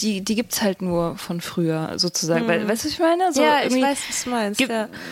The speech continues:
Speaker 1: die, die würde ich, äh, jetzt, würd, also die ist, die hängt halt in der Kita ab mit ihrem Sohn und, und ist Lehrerin im Umland und so. Das ist einfach, die würde mir nicht begegnen. Meine Lebensrealität ist halt irgendwie urban und kreative Szene. Die Leute, die ich treffe, sind halt Designer und Filmleute oder so und,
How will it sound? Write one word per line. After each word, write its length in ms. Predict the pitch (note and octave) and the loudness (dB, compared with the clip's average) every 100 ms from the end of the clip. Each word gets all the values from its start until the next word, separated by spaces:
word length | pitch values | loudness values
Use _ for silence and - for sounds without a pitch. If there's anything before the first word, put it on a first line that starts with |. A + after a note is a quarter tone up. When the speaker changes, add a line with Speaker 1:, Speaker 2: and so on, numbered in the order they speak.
| A3 D#3 | -8 -6
Speaker 1:
die, 220 | G#3+ G#3+ - - A#3 | -4 -4 -4 -6 0
die 220 | B3 A3 | 0 0
würde 180 | C4 D4 | 0 2
ich, 180 | B3+ - | 0 0
äh, 100 | A#3 | 0
jetzt, 480 | A3+ C4 C#4 - - - | 2 0 0 -6 -8 -10
würd, 320 | A3 A#3+ B3+ - - | -8 -2 -2 -2 -4
also 140 | - A#3 | 0 0
die 220 | G#3+ A#3+ | 0 0
ist, 240 | A#3+ - | 0 -2
die 60 | A3+ | 0
hängt 180 | B3+ C#4 | 2 2
halt 120 | C4+ | 0
in 100 | A#3 | 2
der 100 | A#3 | 0
Kita 380 | - - D4+ D4+ | 0 0 2 2
ab 120 | - | 2
mit 160 | C4 - | -2 -2
ihrem 460 | A#3+ A#3 A3 F3+ | -2 0 -2 -4
Sohn 500 | G#3 C4 C#4+ D4 C#4+ | 0 2 4 2 2
und, 480 | C4+ A3 A3+ A3+ - | 0 0 2 0 0
und 160 | G#3+ - | -2 -2
ist 220 | A3 A3 | -4 2
Lehrerin 520 | C#4 C4+ A#3+ B3+ B3+ | 2 2 2 2 2
im 140 | A3+ | 0
Umland 640 | - B3+ D#4 D4 C#4 C#4 C4 | 0 2 4 4 2 0 0
und 160 | B3 | 0
so. 160 | - C4 | 2 0
Das 240 | A#3+ - | 0 -4
ist 180 | - - | -4 -2
einfach, 500 | C4 B3+ C4+ - - - - - - - | 0 0 -2 -2 -10 -14 -20 -20 -14 -2
die 140 | B3 | 0
würde 200 | B3 C#4 | 2 2
mir 100 | D4 C#4+ | 4 2
nicht 200 | C#4+ - | 2 0
begegnen. 260 | A#3 - | 0 2
Meine 160 | B3 G#3+ | 0 2
Lebensrealität 720 | B3 C4+ - C4 A#3+ - B3+ | 0 0 2 0 0 -2 -2
ist 180 | A#3 - | -2 0
halt 200 | A#3+ - | 0 0
irgendwie 280 | G#3 A3 - | -2 -2 0
urban 680 | A3 G3 G3 A3 A#3+ A#3+ | 0 2 2 4 2 0
und 400 | - G3+ G#3 - | 0 -2 -2 -6
kreative 560 | - A3+ A3 - G#3 G#3+ | -4 0 0 0 -2 -2
Szene. 440 | - A3+ A3 A3 | 0 0 2 0
Die 260 | G#3 - B2+ | 0 -4 -2
Leute, 280 | G3 G3+ A#3 | 0 0 0
die 100 | G3+ | -2
ich 80 | G3 | -2
treffe, 300 | - A3+ G#3+ | -2 -2 0
sind 220 | G#3 G3 | 0 0
halt 300 | G#3+ G#3 - | -2 -2 -2
Designer 920 | F#3+ D#3 D3+ F#3 F#3+ F#3 F#3 F3+ - | -2 0 0 2 2 4 4 2 0
und 220 | F3 F3 | -2 -4
Filmleute 960 | - - F3 G3+ G3 F3 E3 F3+ - F3 | -6 -2 0 2 0 0 2 2 -2 -6
oder 240 | F3 F3 | -2 -2
so 420 | E3+ E3+ E3+ E3+ E3 | 0 0 0 0 0
und, 160 | D#3+ | -4